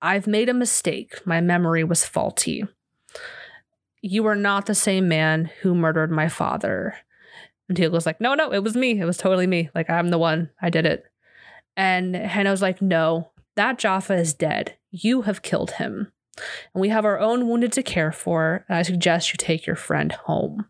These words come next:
And then I cry. <laughs> Um, and Jack says something. I really wish, no, I don't know how you feel about this, Rebecca, "but I really wish they would have just ended it on Hanno's line."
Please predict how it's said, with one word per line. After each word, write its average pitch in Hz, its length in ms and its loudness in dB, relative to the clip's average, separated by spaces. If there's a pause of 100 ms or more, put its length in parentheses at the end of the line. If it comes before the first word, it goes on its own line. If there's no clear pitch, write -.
(1300)
And 170 160 2
then 151 100 0
I 147 80 0
cry. - 460 -2 (1120)
<laughs> 214 560 0 (500)
Um, 180 340 0 (680)
and 202 420 0 (320)
Jack 226 380 0
says 220 260 0
something. 202 420 0
I 247 100 0
really 359 340 0
wish, 196 440 -2 (120)
no, 208 120 2 (140)
I 208 300 0
don't 240 80 2
know 190 100 0
how 185 100 2
you 175 140 2
feel 170 80 2
about 156 180 2
this, 165 160 -2
Rebecca, 160 480 0 (300)
"but 247 220 -2
I 254 40 2
really 277 560 0
wish 208 460 0
they 226 160 0
would 220 160 0
have 214 80 0
just 214 220 0
ended 196 320 2
it 220 180 2
on 196 220 0
Hanno's 190 840 0
line." 220 640 0